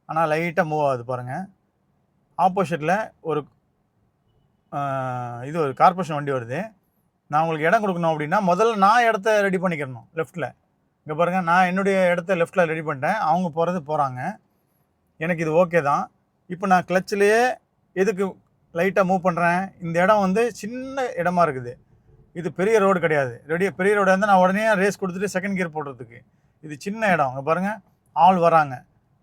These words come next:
ஆள் வர்றதுனால பழையபடி நான் பிரேக்கை வந்து எப்படி அப்ளை பண்றேன் பாருங்க. நிறைய பேர் இப்படி அப்ளை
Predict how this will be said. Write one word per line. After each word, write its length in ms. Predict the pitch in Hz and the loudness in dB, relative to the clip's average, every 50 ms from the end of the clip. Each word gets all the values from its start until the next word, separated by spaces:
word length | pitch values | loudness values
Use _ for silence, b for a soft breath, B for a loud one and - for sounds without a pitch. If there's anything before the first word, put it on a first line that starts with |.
| _ _ - - 156 | _ _ -6 2 4
ஆள் 140 | 170 175 160 156 | 4 6 6 4
வர்றதுனால 380 | 156 147 147 151 151 156 175 202 220 226 214 - 160 | 0 0 2 2 4 4 4 4 2 2 0 2 2
பழையபடி 360 | 160 170 175 170 160 170 185 180 170 | 4 4 4 2 0 0 0 2 0
நான் 140 | 160 147 127 | 0 0 -2
பிரேக்கை 320 | 139 175 196 196 185 - 165 160 | -2 -2 -2 -2 0 0 -2 -2
வந்து 120 | 170 170 165 160 | 0 -2 -4 -4
எப்படி 180 | 147 208 190 185 | -4 0 2 2
அப்ளை 180 | 156 143 175 170 143 156 | 2 4 2 0 0 0
பண்றேன் 220 | 143 143 135 127 | -4 -4 -4 -4
பாருங்க. 180 | 131 127 127 135 151 | -4 -6 -4 -4 -2
நிறைய 180 | 165 202 208 202 170 | 2 2 2 2 2
பேர் 140 | - - 214 - _ _ _ _ _ - 202 185 | 0 0 0 -2 _ _ _ _ _ -6 -6 -6
இப்படி 180 | - 226 214 196 | 0 4 6 6
அப்ளை 200 | 180 156 190 185 | 6 6 4 0